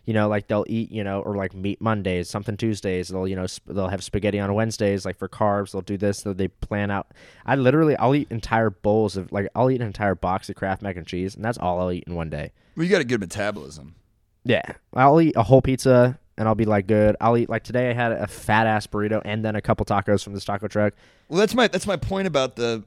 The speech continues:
Speaker 2: about the, um, about the diet is that it should, that if you're eating whatever the fuck you want and you're in good health,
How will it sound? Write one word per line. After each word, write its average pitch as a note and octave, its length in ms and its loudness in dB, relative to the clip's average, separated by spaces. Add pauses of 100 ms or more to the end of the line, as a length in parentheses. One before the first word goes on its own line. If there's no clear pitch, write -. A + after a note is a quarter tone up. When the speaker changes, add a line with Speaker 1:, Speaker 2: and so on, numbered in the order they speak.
Speaker 2:
about B2+ 300 -6
the, B2 180 -6
um, G2+ 480 -6 (1000)
about C3 220 -4
the C3 60 -6
diet A2+ 460 -4
is G2 140 -14
that G#2 200 -8
it G#3 120 -10
should, A2+ 320 -8
that A2+ 240 -12 (500)
if C3 180 -6
you're F3 320 -2
eating E3 280 -4
whatever C3+ 180 2
the A#2+ 80 0
fuck C3+ 260 2
you A#2 100 2
want C3+ 260 2 (200)
and A2+ 120 0
you're A#2 100 0
in G#2+ 60 -2
good A#2 140 2
health, B2+ 440 -4